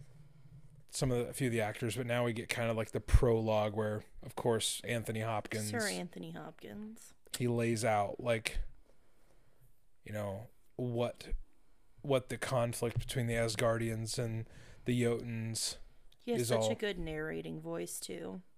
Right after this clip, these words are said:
Speaker 1: I think his voice is just one of those actor voices where it's like, I would listen to you narrate the phone book.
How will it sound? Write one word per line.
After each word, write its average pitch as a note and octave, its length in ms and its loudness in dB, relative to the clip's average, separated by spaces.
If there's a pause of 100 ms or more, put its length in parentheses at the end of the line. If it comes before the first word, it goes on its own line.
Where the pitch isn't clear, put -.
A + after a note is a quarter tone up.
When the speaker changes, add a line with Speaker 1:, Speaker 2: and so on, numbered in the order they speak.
(380)
Speaker 1:
I - 60 -6
think - 260 -2
his C#3+ 220 4
voice G#2 340 0
is G#2 140 -4
just G2+ 140 -4
one A2 180 2
of A2+ 60 0
those A2 200 2
actor A2 380 0
voices A2 360 -4
where G#2+ 140 -2
it's A2 160 -8
like, - 180 -6
I C#3 120 2
would D#3+ 240 4
listen C3+ 340 2
to B2+ 100 -4
you A#2+ 120 2
narrate A2+ 460 -2
the A#2 80 -4
phone G#2 340 -6
book. G2+ 260 -6